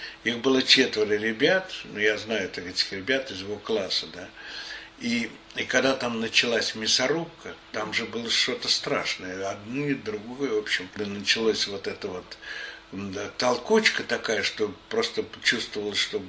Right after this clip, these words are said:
угрожает жизни. Бросились они к пожарным лестницам, залезли на крышу, и по крышам они удалось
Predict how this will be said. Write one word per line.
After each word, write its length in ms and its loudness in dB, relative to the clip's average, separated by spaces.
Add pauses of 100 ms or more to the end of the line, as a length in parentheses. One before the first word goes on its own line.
(120)
угрожает 600 2
жизни. 480 0 (400)
Бросились 640 4
они 300 -2 (120)
к 180 -8 (120)
пожарным 540 0
лестницам, 640 2
залезли 480 0
на 160 -2
крышу, 540 -2 (480)
и 80 -6
по 160 0
крышам 600 2
они 240 -4 (160)
удалось 600 0